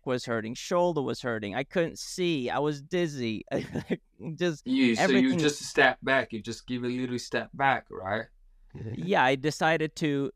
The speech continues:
Speaker 1: to shift gears. I maybe shifted gears too much, and there was some fam-, uh, family things that happened, and
Speaker 2: Yeah, I
Speaker 1: just,
Speaker 2: remember.
Speaker 1: uh, life events that just kinda threw me off completely. But, um,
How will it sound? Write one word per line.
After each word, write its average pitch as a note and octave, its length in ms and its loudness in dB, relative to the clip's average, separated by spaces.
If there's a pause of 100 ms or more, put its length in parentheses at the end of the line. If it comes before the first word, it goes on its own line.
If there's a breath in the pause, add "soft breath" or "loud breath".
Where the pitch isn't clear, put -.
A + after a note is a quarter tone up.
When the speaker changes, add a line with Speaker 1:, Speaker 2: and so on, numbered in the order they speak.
Speaker 1:
to C#3+ 140 -2
shift - 380 -4
gears. C3+ 460 2
I C3 120 2
maybe D#3 240 0
shifted D3 500 -4
gears C3+ 380 0
too C3 280 -2
much, C3 580 0 (100)
and A#2 300 -2
there A#2+ 80 0
was A#2+ 220 -2
some A#2 380 0
fam-, C3+ 320 -2
uh, B2 140 0
family C#3 460 -2
things C3+ 280 -2
that B2 180 -2
happened, C3+ 680 -2
and A2+ 400 -6 (180)
Speaker 2:
Yeah, G#2+ 220 -4
I G#2 120 0
Speaker 1:
just, G#2+ 260 4
Speaker 2:
remember. G2+ 120 -2
Speaker 1:
uh, A#2 120 0
life D3+ 320 2
events C#3+ 380 0
that A2+ 200 -2
just B2+ 200 -4
kinda C3 200 0
threw C3+ 300 -2
me B2 180 0
off A#2+ 260 2
completely. A#2 840 -4 (640)
But, C3+ 300 2
um, B2+ 340 2